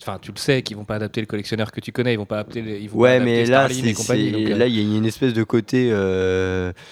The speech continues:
Speaker 2: bah, prêteur sur gage, euh, de, de l'espace, euh, qui, qui colle pas trop avec le, le mec qui va récupérer les gemmes, quoi. C'est
Speaker 1: Bah, pourquoi pas, justement. Pour, pour moi, c'est là le génie de, de, de Guardians. Enfin, de, le postulat qui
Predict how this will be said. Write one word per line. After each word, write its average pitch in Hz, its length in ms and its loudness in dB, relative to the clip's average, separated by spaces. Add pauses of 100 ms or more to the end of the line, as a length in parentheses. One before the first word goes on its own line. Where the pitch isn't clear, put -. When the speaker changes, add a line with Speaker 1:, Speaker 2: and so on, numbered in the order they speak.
(340)
Speaker 2:
bah, 95 580 0
prêteur 117 360 0
sur 120 180 2
gage, 120 320 2
euh, 92 720 0
de, 98 640 -2
de 98 140 -2
l'espace, 127 500 -2
euh, 90 60 -6 (160)
qui, - 340 -14 (100)
qui - 180 -20
colle 110 180 0
pas 131 160 4
trop - 180 2
avec 131 240 -2
le, 110 80 2
le 107 140 4
mec 120 160 0
qui - 100 -8
va 104 120 -2
récupérer 107 400 -4
les 110 60 -2
gemmes, 98 220 -4
quoi. - 200 -6
C'est - 360 -12 (480)
Speaker 1:
Bah, 127 80 0
pourquoi 120 240 0
pas, 196 140 2
justement. 139 480 -4
Pour, 131 200 -4
pour 135 140 2
moi, 196 140 4
c'est 139 120 -2
là 196 120 0
le 165 80 -4
génie 135 260 0
de, 113 340 0
de, 110 160 -4
de 107 160 -6
Guardians. 151 300 0
Enfin, 120 260 -2
de, 123 120 -2
le 127 160 0
postulat 143 760 0 (240)
qui 113 280 -12